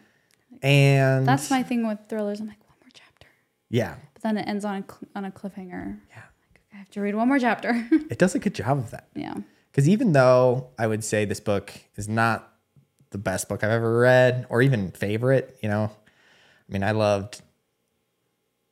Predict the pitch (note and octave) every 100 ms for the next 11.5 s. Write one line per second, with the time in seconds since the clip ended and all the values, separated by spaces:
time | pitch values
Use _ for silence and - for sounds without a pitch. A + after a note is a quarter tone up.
0 | _ _ C3+ A2+ G#2+ - G#2+ - - A2
1 | G#2 D#2+ C2 - A#2+ D#3+ F3+ C#3 - A#2
2 | G#2 F#2 E2 C#2 - - - _ A2 -
3 | - A2+ G#2+ F#2 C#2 - _ _ - G#2
4 | G#2+ G#2+ G2+ G2 G2 G2 G2 G2 G2 F2+
5 | E2+ - F#2 E2+ - E2+ - - D2 C#2
6 | - C#3+ C#3 B2 G#2+ G#2 G#2 G#2 G#2 G#2+
7 | A2 A2+ A2+ - _ G#2+ F#2+ A#2 - A2+
8 | - - - E2 - - - - - -
9 | - _ _ - A#3 G#3 G3+ G3 G3 D3+
10 | F#3 - G3 E3+ D3+ C#3 B2 G#2+ G2+ -
11 | A2 F#2+ - - -